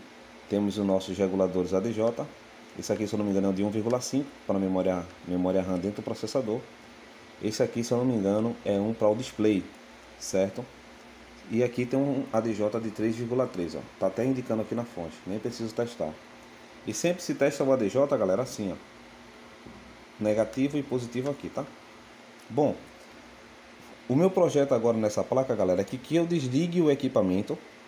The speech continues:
no controle remoto e ele continue vent-, ventilando, porque assim evita que o processador fique aquecendo, tudo bem?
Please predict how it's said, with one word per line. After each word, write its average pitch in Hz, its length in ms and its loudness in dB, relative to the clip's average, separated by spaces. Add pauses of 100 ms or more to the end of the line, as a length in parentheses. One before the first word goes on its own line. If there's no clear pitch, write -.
(120)
no 107 120 0
controle 101 420 2
remoto 95 480 0 (480)
e 147 80 4
ele 151 120 4
continue 156 420 2
vent-, 147 240 -2
ventilando, 127 500 2 (480)
porque 131 400 0 (320)
assim 113 500 -2 (300)
evita 110 340 0
que 113 120 -6
o - 20 -8
processador 107 380 0
fique - 140 -2
aquecendo, 87 440 -4
tudo 78 200 -12
bem? 160 220 0